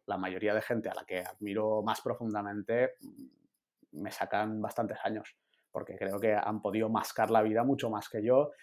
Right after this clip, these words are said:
y tienen mucho más que, que enseñar. Obviamente hay gente joven de veinte, treinta, que, ostras, que tiene mucho que aportar, pero el bagaje, la experiencia es un grado, la, la frase esa.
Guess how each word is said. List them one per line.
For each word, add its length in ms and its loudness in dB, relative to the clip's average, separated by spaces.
y 220 -4
tienen 240 -4
mucho 260 -4
más 220 -6
que, 640 0
que 80 -4
enseñar. 480 -4
Obviamente 420 8
hay 60 10
gente 260 2
joven 400 8
de 300 4
veinte, 520 4
treinta, 500 4
que, 340 0
ostras, 300 -4
que 100 -6
tiene 200 -4
mucho 300 2
que 80 -4
aportar, 420 4
pero 840 6
el 180 4
bagaje, 500 8
la 100 12
experiencia 540 2
es 100 0
un 120 2
grado, 420 6
la, 480 -10
la 80 -12
frase 380 -2
esa. 180 -4